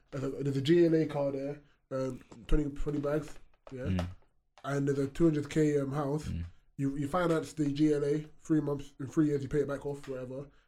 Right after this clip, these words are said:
Speaker 1: Everyone says, "Well, you know, you got it on finance anyway,
Speaker 2: Mm.
Speaker 1: it's not really your car." You stick to yourself to a thirty-year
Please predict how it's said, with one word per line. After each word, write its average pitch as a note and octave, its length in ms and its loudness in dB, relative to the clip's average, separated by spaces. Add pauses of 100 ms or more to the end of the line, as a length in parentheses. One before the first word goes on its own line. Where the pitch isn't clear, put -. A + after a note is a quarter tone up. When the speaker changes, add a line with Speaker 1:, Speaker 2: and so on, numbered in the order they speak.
(120)
Speaker 1:
Everyone C#3 260 -2
says, C3+ 220 -4 (180)
"Well, B2 320 -10 (240)
you B2+ 160 -14
know, A2+ 120 -14
you A#2 60 -12
got - 140 -12
it G#2 80 -16
on A2 60 -16
finance A#2+ 360 -14
anyway, B2 200 -4
Speaker 2:
Mm. - 40 -6
Speaker 1:
it's A2+ 80 -10
not B2+ 160 -10
really B2 160 -8
your A#2+ 140 -10
car." C3 300 -4 (1160)
You C#3 100 -8
stick - 280 0
to - 60 -6
yourself D#3 320 2
to D3 100 8
a C#3 40 6
thirty-year D#3 840 4